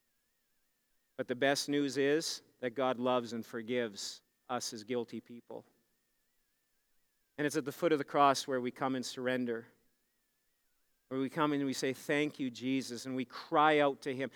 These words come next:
First of all, we cry out to him for salvation. We cry out to him in repentance when we mess up, and, and we, we say to him, "No, thank you, God, thank you that you saved me." And, and when we get tempted to kind of look at our own accomplishments and become proud and start comparing ourselves with others, and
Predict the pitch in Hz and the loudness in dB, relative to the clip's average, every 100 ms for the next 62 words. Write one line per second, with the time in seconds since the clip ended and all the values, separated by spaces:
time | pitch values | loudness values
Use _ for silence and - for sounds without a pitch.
0 | - - 170 185 160 156 - 190 196 196 | -8 -4 6 8 8 6 6 12 12 12
1 | 190 175 180 175 165 - 151 151 165 170 | 10 4 2 2 0 4 6 8 8 6
2 | 160 117 - _ _ _ _ - 185 - | 0 -6 -10 _ _ _ _ 4 6 8
3 | 208 208 214 214 208 190 185 202 190 170 | 12 12 12 12 10 4 6 4 4 4
4 | 165 185 208 220 196 151 165 160 151 147 | 2 4 4 4 2 0 0 2 4 4
5 | 165 202 - 143 - 151 135 - - _ | 4 4 4 2 2 -2 -4 -12 -20 _
6 | _ _ 175 185 175 - - 190 233 214 | _ _ 6 10 8 6 -2 8 12 12
7 | 214 214 - 233 247 285 233 208 - 240 | 12 10 10 12 12 12 6 4 12 12
8 | 247 - 254 285 262 208 180 - - 220 | 12 12 8 8 6 6 4 4 10 12
9 | 277 277 214 175 165 156 147 - _ _ | 12 10 6 8 8 6 2 -14 _ _
10 | _ _ _ _ _ _ _ _ _ _ | _ _ _ _ _ _ _ _ _ _
11 | _ _ 143 185 190 185 190 185 196 202 | _ _ 2 6 8 10 8 8 6 6
12 | 202 175 - 190 175 170 190 180 160 165 | 4 2 2 4 6 6 6 8 10 10
13 | 180 170 170 175 170 175 - 170 - 160 | 6 4 6 6 6 -2 -2 -4 -4 -6
14 | 151 175 165 - 180 170 175 175 175 165 | -4 -2 -2 4 12 12 12 12 10 6
15 | - 165 156 165 - 170 175 180 175 175 | 4 4 4 -2 6 10 12 10 6 6
16 | 180 170 170 160 160 160 165 165 170 151 | 8 8 8 4 8 10 12 12 10 6
17 | 143 | 0